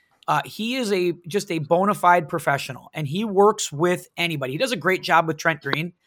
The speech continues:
I actually think Trent Green does a good job with him. Uh, but I watched a game 'cause I've been trying to watch back thirty years since Fox took over. So I have been watching back on YouTube the nineteen ninety-four N F L season because I'm curious. And the first game on Fox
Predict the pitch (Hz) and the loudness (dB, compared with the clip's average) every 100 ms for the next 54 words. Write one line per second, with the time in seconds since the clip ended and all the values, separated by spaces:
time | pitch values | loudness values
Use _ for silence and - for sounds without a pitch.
0 | _ - 165 175 202 202 - 175 156 170 | _ -2 0 0 -4 -4 -2 -2 -2 -2
1 | 165 139 139 131 123 147 160 190 208 - | -2 -2 -4 -4 -4 -4 -4 -6 -8 -12
2 | _ _ _ _ _ 180 185 170 214 196 | _ _ _ _ _ 4 4 4 0 -2
3 | - _ 185 381 320 269 277 240 170 185 | -6 _ -2 0 4 4 4 -2 -4 -2
4 | 214 233 180 175 175 151 202 269 220 175 | -4 -2 0 0 -2 0 0 0 0 2
5 | - - 160 156 - 208 208 196 165 117 | 2 2 0 0 -2 -2 -2 0 -2 -2
6 | 101 - 147 - 147 147 - 170 151 139 | -4 -6 -6 0 2 2 0 -4 -4 -4
7 | 139 175 185 - _ _ _ - - 180 | -2 -2 -4 -10 _ _ _ -20 -6 2
8 | 170 220 226 226 175 185 - 180 156 156 | 4 6 4 2 4 4 2 0 2 2
9 | 160 143 139 143 165 147 135 131 - 160 | 0 -2 -4 -2 -4 -2 -4 -6 -6 -8
10 | 143 135 139 127 - 123 123 123 117 120 | -6 -6 -6 -8 -4 -2 -2 -4 -6 -4
11 | 110 104 - - - - _ _ - _ | -6 -8 -10 -16 -18 -20 _ _ -20 _
12 | 165 151 180 156 160 143 - 240 226 131 | -4 2 4 4 -2 -4 -6 0 0 0
13 | - - - - 175 156 240 285 - 233 | -4 -6 -6 -4 -4 0 2 2 0 0
14 | 233 208 175 180 180 247 - - | 4 4 4 8 10 8 4 -6